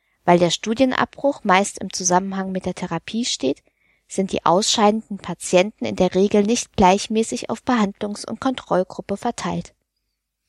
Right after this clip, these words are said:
Bei einer Per-Protokoll-Analyse würde dann das Ergebnis der Studie systematisch verzerrt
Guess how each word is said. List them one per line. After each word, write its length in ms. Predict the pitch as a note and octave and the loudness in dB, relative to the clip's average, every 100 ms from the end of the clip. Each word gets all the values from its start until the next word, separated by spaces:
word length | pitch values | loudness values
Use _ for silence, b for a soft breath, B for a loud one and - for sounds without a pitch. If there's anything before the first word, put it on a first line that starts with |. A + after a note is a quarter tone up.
| _ | _
Bei 160 | - - | -4 -2
einer 200 | F3+ F#3 | 0 -2
Per-Protokoll-Analyse 1400 | - F3 - F3+ - A#3+ B3+ B3 A#3+ B3 B3 B3+ B3+ C#4+ b b b - | -4 -10 -4 -4 -4 -4 0 2 4 4 2 0 -2 -4 b b b 2
würde 220 | C4+ B3+ | 4 4
dann 240 | F#3 G3 | 4 4
das 200 | G3+ - - _ _ | 0 -2 -10 _ _
Ergebnis 560 | - G3+ F#3+ - A#3 - | -2 0 0 0 -2 -2
der 140 | A#3+ | -2
Studie 420 | A#3 - B3 B3+ | -4 -4 0 0
systematisch 800 | B3 G3 G3 - G#3 F3+ - G#3 | 0 -2 -4 -2 -2 -2 -2 -6
verzerrt 640 | - B3+ - - F3+ E3+ | -4 -6 -4 -2 -2 -4